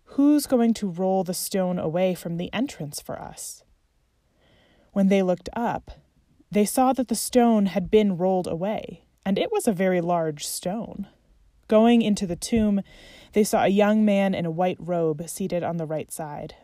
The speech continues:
and they were startled. But he said to them, "Don't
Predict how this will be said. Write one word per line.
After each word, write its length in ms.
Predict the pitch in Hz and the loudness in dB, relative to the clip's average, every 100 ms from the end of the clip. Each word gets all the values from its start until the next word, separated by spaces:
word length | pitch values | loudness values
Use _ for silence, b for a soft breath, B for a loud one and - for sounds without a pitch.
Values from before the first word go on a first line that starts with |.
| - | -8
and 120 | 190 | -4
they 100 | 180 | -2
were 100 | 170 | -4
startled. 560 | - - 175 175 185 - _ _ _ _ _ _ _ | -6 -6 -6 -6 -10 -14 _ _ _ _ _ _ _
But 120 | 196 | -8
he 100 | - | -4
said 300 | 208 - 220 | -4 0 -2
to 140 | - 196 | -2 -6
them, 360 | 170 160 160 156 b b b b b | -4 -4 -6 -10 b b b b b
"Don't 300 | 220 220 | 0 2